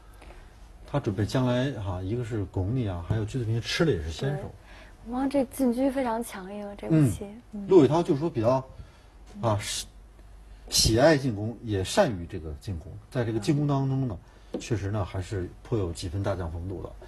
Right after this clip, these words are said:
Speaker 1: 他炮八平九，然后红方这招棋走的也很精巧。
Speaker 2: 嗯。
Speaker 1: 他呢，并不去连象，因为连象他不好连。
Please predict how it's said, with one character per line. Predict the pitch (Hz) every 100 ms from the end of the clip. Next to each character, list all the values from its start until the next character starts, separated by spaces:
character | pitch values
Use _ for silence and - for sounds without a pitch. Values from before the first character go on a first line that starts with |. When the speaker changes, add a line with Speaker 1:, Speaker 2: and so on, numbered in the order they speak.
| - -
Speaker 1:
他 | 147
炮 | 139
八 | 135
平 | 143
九， | 120 - - - - - - - -
然 | 143
后 | 175
红 | 151
方 | 208
这 | 240 269
招 | 143
棋 | - 110
走 | 104 92
的 | 98
也 | 135
很 | 156
精 | 104 101
巧。 | 87 82 - - - - -
Speaker 2:
嗯。 | 196 - -
Speaker 1:
他 | - 233 247
呢， | 233 170 143 143 - - - -
并 | 254 202
不 | 147
去 | 196 151
连 | 98 139
象， | - 180 - -
因 | 196
为 |
连 | 190 180
象 | 196 170
他 | 196
不 | 196
好 | - 95
连。 | 73 -